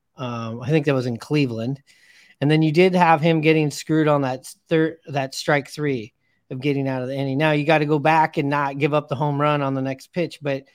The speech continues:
you take those two, two instances away from him right there,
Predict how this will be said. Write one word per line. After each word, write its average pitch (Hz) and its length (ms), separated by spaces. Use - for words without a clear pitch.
you 196 120
take 294 260
those 226 300
two, 202 520
two 202 680
instances 175 600
away 156 320
from 180 220
him 151 240
right 143 300
there, 139 340